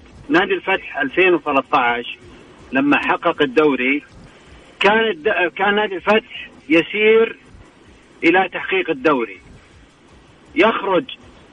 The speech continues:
ال-، رئيس نادي الفتح ويذكر إنه ليس هدفنا تحقيق الدوري، يخرج ع-، فتح الجبال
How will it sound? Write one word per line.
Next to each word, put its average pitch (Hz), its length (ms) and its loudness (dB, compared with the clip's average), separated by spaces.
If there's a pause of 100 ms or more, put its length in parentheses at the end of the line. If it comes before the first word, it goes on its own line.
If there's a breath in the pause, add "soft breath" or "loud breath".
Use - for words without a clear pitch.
(100)
ال-، 139 460 0
رئيس 165 300 0
نادي 175 220 2
الفتح 202 440 -2
ويذكر 190 500 2
إنه 180 180 2
ليس 214 320 2
هدفنا 202 680 -2 (100)
تحقيق 156 340 -2
الدوري، 117 520 -2 (880)
يخرج 196 460 2
ع-، 156 520 2
فتح 185 260 -8
الجبال 175 640 2